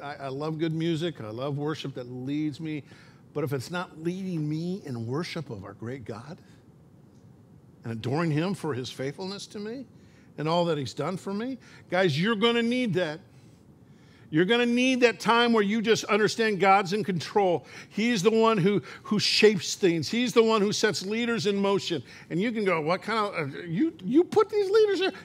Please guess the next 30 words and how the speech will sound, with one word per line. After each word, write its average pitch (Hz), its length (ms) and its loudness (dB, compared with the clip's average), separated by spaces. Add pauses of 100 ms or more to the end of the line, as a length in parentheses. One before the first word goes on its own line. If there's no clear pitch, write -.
Yes, 165 360 2 (180)
but 160 100 -4
that's 190 200 4
why 202 140 6
you 202 100 4
need 196 160 2
moral 185 400 4 (140)
courage. 190 500 2 (160)
That's 175 240 0
why, 190 300 6
why 190 180 4
you 202 180 0
need 196 220 -2
self-control. 202 760 4
That's 175 200 -2
why 196 160 4
you 196 160 2
need 202 220 2
knowledge. 202 420 4
That's 180 180 -4
why 202 140 2
you 208 140 0
need 208 200 -2
perseverance. 190 600 0 (240)
You 220 140 2
need 247 180 2
to 175 80 0
do 220 240 0
this 220 160 2
because 185 400 -4